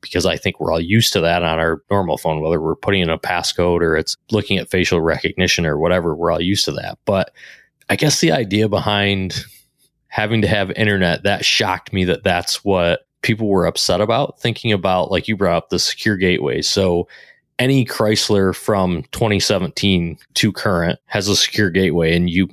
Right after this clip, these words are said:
had to be logged into the internet, or you had to have access to the internet and then log in with auto auth credentials. And the tool had to be up to date. So you couldn't access the secure gateway if the tool was behind on updates and you didn't have internet. So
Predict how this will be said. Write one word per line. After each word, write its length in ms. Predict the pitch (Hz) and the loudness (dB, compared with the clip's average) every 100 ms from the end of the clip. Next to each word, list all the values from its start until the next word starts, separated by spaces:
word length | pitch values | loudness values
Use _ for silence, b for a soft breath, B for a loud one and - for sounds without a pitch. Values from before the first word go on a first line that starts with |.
| - | -6
had 400 | - 165 110 107 | -6 -2 -2 -2
to 80 | 101 | 0
be 120 | 101 | 2
logged 400 | 92 90 92 92 | 2 2 0 0
into 360 | 92 90 - | 0 0 -2
the 140 | 92 78 | -2 0
internet, 480 | 92 87 82 85 - - | 0 0 0 -2 -4 -2
or 180 | 87 85 | 0 0
you 100 | 104 | 0
had 160 | 110 | -2
to 80 | 104 | 0
have 100 | 95 | 0
access 480 | 87 107 101 101 87 | 0 -2 -2 -2 -2
to 140 | - | 0
the 160 | 101 95 | 2 2
internet 400 | 95 85 85 87 | 2 0 0 -2
and 120 | 95 | 0
then 140 | 92 92 | 0 2
log 240 | 92 92 | 2 2
in 160 | 90 87 | 0 0
with 180 | 85 76 - | -2 -4 -4
auto 240 | 101 95 | -2 0
auth 220 | 87 82 - _ _ | 0 -4 -6 _ _
credentials. 600 | - 90 85 - - - - | -4 -2 -2 -4 -6 -8 -6
And 280 | 120 135 131 | 0 2 2
the 40 | 117 | 0
tool 320 | - 127 104 | 2 2 2
had 220 | 107 101 | 0 -2
to 60 | 95 | -2
be 160 | 98 | 0
up 160 | 87 - | 0 -2
to 120 | - | -4
date. 380 | 87 87 - - b b b | -2 -2 -4 -16 b b b
So 580 | - 123 110 101 92 87 _ | -2 2 2 2 0 -2 _
you 160 | 110 104 | -4 -4
couldn't 380 | - 139 95 | -2 0 0
access 1040 | 92 107 110 - - 107 98 - - - - _ _ _ _ | 0 -2 -2 -2 0 2 2 0 -2 -4 -6 _ _ _ _
the 100 | 110 | -2
secure 320 | - - 104 | 0 0 0
gateway 420 | 98 92 85 85 | 2 2 2 2
if 200 | 82 - | 0 -2
the 100 | 92 | -4
tool 340 | - - 120 113 | -2 2 2 4
was 160 | 101 | 0
behind 380 | - 85 104 98 | -2 -2 0 0
on 100 | 92 | 0
updates 500 | 92 - 90 90 - - | -2 -2 0 -2 -4 -4
and 240 | 104 104 95 | 0 2 2
you 80 | 95 | 0
didn't 240 | 98 87 | 0 0
have 260 | 90 85 87 | 0 -2 -2
internet. 460 | 85 76 - - | -4 -6 -12 -6
So 380 | - 113 101 92 | -2 0 2 -2